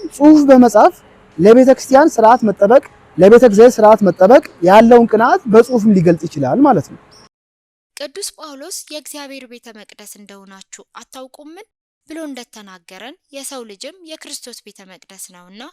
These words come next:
Speaker 2: ክርስቶስም በቤተ መቅደሱ ይቀናልና፣ ቤተ መቅደስ የሆኑ የክርስቲያን ወገኖች ሰውነታቸው ወይም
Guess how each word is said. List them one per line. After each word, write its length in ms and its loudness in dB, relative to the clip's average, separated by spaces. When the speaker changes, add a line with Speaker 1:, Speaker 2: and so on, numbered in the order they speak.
Speaker 2:
ክርስቶስም 560 -20
በቤተ 420 -18
መቅደሱ 420 -20
ይቀናልና፣ 680 -20
ቤተ 220 -20
መቅደስ 400 -20
የሆኑ 320 -20
የክርስቲያን 600 -20
ወገኖች 540 -20
ሰውነታቸው 840 -20
ወይም 260 -20